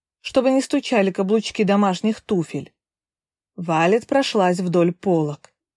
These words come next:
припоминая систему расстановки книг. Кажется, вон там. Память не подвела. Гербовик быстро нашелся. Вайлет с трудом сняла с полки увесистую книгу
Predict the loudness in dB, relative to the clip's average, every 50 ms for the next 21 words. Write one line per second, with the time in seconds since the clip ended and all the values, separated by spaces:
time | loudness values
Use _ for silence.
0 | _ _ _ -6 -4 -4 -2 0 0 2 2 2 2 2 2 2 2 0 0 -2
1 | -4 -2 -2 0 0 0 2 0 0 0 -2 -2 -2 0 0 2 0 -2 -4 -6
2 | -8 -8 -8 -4 -2 0 0 0 0 -4 -8 -14 _ _ _ _ _ _ _ _
3 | _ _ _ _ _ _ _ _ _ _ _ _ _ _ -2 0 0 0 -2 -2
4 | -2 0 0 2 2 0 0 -2 -2 -4 -2 -2 -4 -6 -10 -14 _ _ _ _
5 | _ _ _ _ _ _ _ _ _ _ _ _ _ -2 0 2 2 2 0 0
6 | 0 0 0 0 0 2 2 2 4 4 2 0 -2 -4 -8 _ _ _ _ _
7 | _ _ _ -4 0 0 2 2 2 2 2 2 0 -2 -2 0 0 2 2 2
8 | 0 0 -2 0 2 0 0 -2 -2 -4 -4 -4 -4 -4 -8 -12 -12 -10 -10 -12
9 | -12 -14 _ _ _ _ _ _ _ _ _ _ _ _ _ _ _ _ -2 0
10 | 2 2 2 2 0 -2 -4 -4 -2 -2 0 2 2 2 2 0 -2 0 0 2
11 | 2 2 0 -2 -2 2 2 4 4 2 0 0 0 2 2 2 0 0 -2 -6
12 | -8 -6 -4 -4 -4 -4 -2 -2 0 0 0 0 -2 -4 -6 -10 -12 -14